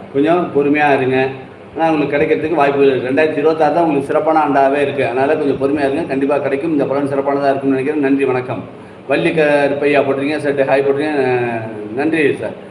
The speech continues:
காமராஜ் சார், உங்களுக்கு பலன் சொல்லிட்டேன். கே, தேங்க்ஸ் சார் போட்டிருக்கீங்க. நன்றி. நம்ம சேனலை சப்ஸ்கிரைப் பண்ணி லைக் பண்ணுங்க. அதுதான் நமக்கு முக்கியம்.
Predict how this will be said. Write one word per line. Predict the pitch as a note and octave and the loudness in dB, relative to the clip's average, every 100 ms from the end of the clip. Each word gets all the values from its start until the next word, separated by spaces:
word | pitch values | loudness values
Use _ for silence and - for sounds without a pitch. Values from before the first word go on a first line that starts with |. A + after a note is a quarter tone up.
| - C#3+ | -6 0
காமராஜ் | D3+ E3 D3+ | 2 4 2
சார், | F3 F3 | 2 2
உங்களுக்கு | C#3 C3+ C#3+ | 0 0 2
பலன் | D3 | 2
சொல்லிட்டேன். | C#3+ B2+ A#2 G#2+ | -2 -2 -4 -4
கே, | D#3+ D#3 D#3 | 0 0 2
தேங்க்ஸ் | D#3 D#3 | 0 2
சார் | D3+ C#3 - B2+ | 0 0 -4 -6
போட்டிருக்கீங்க. | C#3+ C#3 C#3+ E3 | -4 -4 -2 2
நன்றி. | C#3 D#3 D#3 - - - - - | 2 2 2 0 -4 -16 -12 -4
நம்ம | C#3+ | 0
சேனலை | E3 E3 E3+ | 2 2 2
சப்ஸ்கிரைப் | E3 D3 F#3 F3 | 0 2 2 2
பண்ணி | E3 E3 | 0 2
லைக் | D3 D3 | 2 0
பண்ணுங்க. | D3+ D#3 D#3+ | 0 2 2
அதுதான் | C#3 D#3+ | 4 2
நமக்கு | D3+ C#3 C3 | 2 -2 -2
முக்கியம். | C3 C3 D#3 E3 - | -2 0 0 0 -6